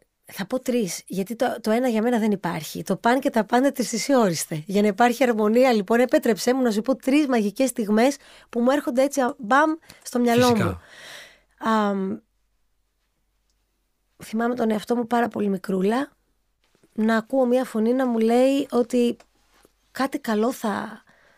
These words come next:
Speaker 1: θα γίνει μέσα από τη δικιά σου ζωή σε αυτή τη χώρα. Και εγώ έλεγα, «Είμαι τρελή, το έχω χάσει. Δεν υπάρχει περίπτωση ποτέ αυτό το πράγμα να γίνει ποτέ αλήθεια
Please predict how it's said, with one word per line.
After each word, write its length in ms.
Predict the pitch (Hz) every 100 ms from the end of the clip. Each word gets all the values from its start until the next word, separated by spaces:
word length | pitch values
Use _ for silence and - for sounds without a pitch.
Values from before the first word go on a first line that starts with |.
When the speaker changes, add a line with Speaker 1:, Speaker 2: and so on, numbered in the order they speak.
| _ _
Speaker 1:
θα 180 | - -
γίνει 580 | 196 202 208 180 214 220
μέσα 360 | 220 208 202 202
από 260 | 190 202 190
τη 120 | - 202
δικιά 320 | 190 220 196
σου 120 | 196
ζωή 400 | 175 180 170 190 -
σε 160 | - 202
αυτή 120 | -
τη 100 | -
χώρα. 440 | - 175 170 190 - _ _ _ _
Και 160 | _ 233
εγώ 120 | 226
έλεγα, 380 | 277 285 277 - _
«Είμαι 200 | 240 285
τρελή, 320 | 269 226 240
το 80 | 247
έχω 120 | 226
χάσει. 440 | 214 180 147 143 - _ _ _ _ _ _ -
Δεν 160 | 220
υπάρχει 280 | 262 254 247
περίπτωση 420 | 233 233 254 247
ποτέ 280 | 233 208 262
αυτό 180 | 226 247
το 60 |
πράγμα 280 | 220 240 269
να 80 | 247
γίνει 140 | 240
ποτέ 220 | 262 240 254
αλήθεια 540 | 240 233 - 262